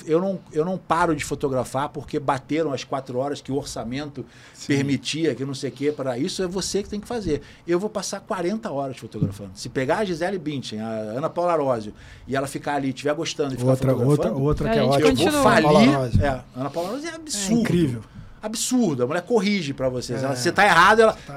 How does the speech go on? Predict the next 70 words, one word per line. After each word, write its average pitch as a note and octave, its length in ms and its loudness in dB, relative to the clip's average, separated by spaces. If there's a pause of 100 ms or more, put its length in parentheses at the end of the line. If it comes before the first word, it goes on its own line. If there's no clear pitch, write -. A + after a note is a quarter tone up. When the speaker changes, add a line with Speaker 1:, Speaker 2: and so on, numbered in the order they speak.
Speaker 1:
ela D3 100 0
se D#3+ 100 -2
Speaker 2:
errado, D3+ 100 -2
é, - 20 0
Speaker 1:
acerta. C3 260 4
Speaker 2:
ela C3+ 100 -2
se D#3 100 -4
acerta D#3+ 260 -2
na E3 80 0
luz. C#3 240 -4 (120)
Speaker 1:
Acerta - 260 -2
Speaker 2:
Ela F#3 80 6
acerta G#3 240 4
Speaker 1:
na G#3 40 6
Speaker 2:
a G3 60 6
tua G3+ 120 10
Speaker 1:
luz. F3 260 4
Speaker 2:
luz. - 0 -
Ela - 120 -6
dá - 0 -
uma G#3+ 220 2
Speaker 1:
Absurda. D4 200 10
Speaker 2:
levantadinha G#3 560 4
pra G3 120 4
pegar F#3+ 180 4
a F3+ 40 4
tua G3 100 4
luz F#3 120 4
Speaker 1:
É, C#4 140 8
Speaker 2:
melhor. C3+ 220 4
Speaker 1:
absurdo. B3+ 480 0
Speaker 2:
Não. - 20 0
Speaker 1:
Teve F#3 180 0
uma F3+ 200 -2
vez F#3 200 0
que, F#3+ 140 -8 (100)
muito A3+ 220 -10
engraçado, F#3 520 -6
ela D#3+ 100 -4
tava E3+ 140 -4
Speaker 3:
Ela D#3 40 -8
Speaker 1:
falando A3 140 -6
Speaker 3:
tá A3+ 80 0
Speaker 1:
em A#3 40 -2
São - 120 -4
Speaker 3:
sumidaça, B3+ 580 2
Speaker 1:
Paulo. A3+ 160 -4
Speaker 3:
né? A3 160 -6
Speaker 2:
Tá, G3+ 220 -4
tá F3+ 180 -4
na F3+ 80 -4
fazenda, E3+ 400 -4
Speaker 1:
É, - 40 -4
Speaker 2:
quieta, D#3+ 280 2
Speaker 1:
tá C#3 140 -10
Speaker 2:
na B2 60 -6
dela. B2+ 280 -2
Speaker 1:
quietinha, C3 300 -8
tá F#3+ 200 -10
certíssima. A2 640 -8
Speaker 2:
É, F#2+ 60 -20
certíssima. B2 500 -4
Speaker 1:
É, F#3 100 0
certíssima. D#3+ 560 -2
Speaker 2:
Não - 40 0
precisa, E3+ 500 4
não D3 120 -4
Speaker 1:
<laughs> - 0 -
Speaker 2:
precisa. D3+ 440 2
Speaker 1:
É. - 180 -18